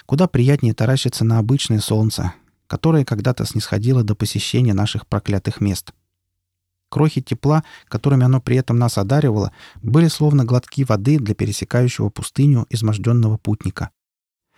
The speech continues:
Скупая, но ценная по здешним меркам награда, и её так или иначе всегда хватало каждому. Воистину, солнце являлось для сталкеров тем самым золотым шаром, о котором писал классик, рассказывая о другой зоне,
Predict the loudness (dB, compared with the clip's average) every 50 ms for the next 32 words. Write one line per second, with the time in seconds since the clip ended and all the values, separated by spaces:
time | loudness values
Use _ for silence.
0 | -20 -20 -20 _ -16 -12 -6 -4 -4 -2 0 2 4 4 4 2 0 -4 -8 -6
1 | -4 -4 -4 -4 -2 0 2 4 6 4 4 4 2 0 0 0 0 0 -2 0
2 | 0 2 2 2 2 2 0 0 0 0 0 0 0 0 0 0 0 0 -2 -4
3 | -6 -10 _ _ _ _ _ -2 0 2 2 4 4 2 2 0 -2 -2 -2 -2
4 | 0 2 2 2 2 2 0 -2 -6 -8 -8 -6 -4 -4 0 0 0 0 0 -2
5 | -4 -2 0 0 0 0 0 -2 -2 -2 -2 0 -2 -2 -4 -4 -6 -8 _ _
6 | _ _ _ _ _ _ _ _ _ _ _ _ _ -4 0 2 2 2 2 0
7 | -2 -4 -4 -4 -4 -2 0 2 2 2 2 0 0 2 2 2 2 2 2 0
8 | 0 -2 -2 0 0 0 0 0 0 0 -2 -2 0 0 2 2 2 2 2 4
9 | 4 4 4 4 2 2 2 2 2 2 2 0 0 0 0 0 2 4 4 2
10 | 2 0 -4 _ _ _ _ _ _ _ -4 -2 -2 0 2 4 4 4 4 0
11 | 0 0 0 0 0 0 2 2 2 2 0 -2 -4 -4 -2 -2 -2 -2 -2 -2
12 | 0 0 2 2 2 2 2 2 0 0 0 0 2 4 4 4 4 4 2 2
13 | 2 0